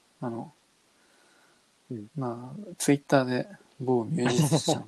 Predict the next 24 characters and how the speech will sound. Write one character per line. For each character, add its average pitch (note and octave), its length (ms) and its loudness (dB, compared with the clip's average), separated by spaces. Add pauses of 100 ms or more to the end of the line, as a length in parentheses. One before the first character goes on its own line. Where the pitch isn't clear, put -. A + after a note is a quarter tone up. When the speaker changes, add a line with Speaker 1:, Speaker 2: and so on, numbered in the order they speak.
(100)
Speaker 1:
と、 F#3 200 4 (100)
Speaker 2:
<laughs> - 120 -20
Speaker 1:
某 B2 220 -4
首 A#2 200 -4
相、 - 520 0
首 - 100 -4 (240)
相、 - 320 -6
首 - 260 0
相 C#3 280 4
が C3+ 200 -4
さ、 E3+ 200 -6 (120)
Speaker 2:
あ C#3 80 6
っ C3 120 2
た B2+ 100 0
ね。 C3 400 0 (580)
Speaker 1:
<laughs> - 760 2
コ E3 160 10
ラ D3 120 12
ボ A#2+ 160 -4
し - 120 2
た B2+ 100 6
動 C3 220 0
画 D3 180 4
が、 C#3 300 0